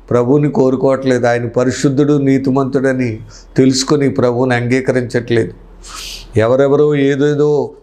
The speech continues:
అన్నట్టుగా వారు ఆలోచిస్తున్నారు. అంతేకాదు, రెండవది, మీరు జీవాధిపతిని చంపితిరి, కానీ దేవుడు ఆయన్ని మృతుల్లో లేపును. హల్లెలూయా.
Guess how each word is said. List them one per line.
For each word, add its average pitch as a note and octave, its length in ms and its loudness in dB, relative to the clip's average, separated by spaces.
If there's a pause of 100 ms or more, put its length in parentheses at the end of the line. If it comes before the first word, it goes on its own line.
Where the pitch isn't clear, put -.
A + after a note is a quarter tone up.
(180)
అన్నట్టుగా C3 500 0
వారు C3 400 0
ఆలోచిస్తున్నారు. A#2+ 840 -2 (360)
అంతేకాదు, E3 460 0
రెండవది, E3 600 0 (300)
మీరు F#3+ 280 2
జీవాధిపతిని G#3 920 0
చంపితిరి, E3+ 560 -2
కానీ C#3+ 520 -2 (580)
దేవుడు E3 500 4
ఆయన్ని D#3+ 240 0
మృతుల్లో D3 540 2
లేపును. B2+ 640 -2
హల్లెలూయా. C3 640 2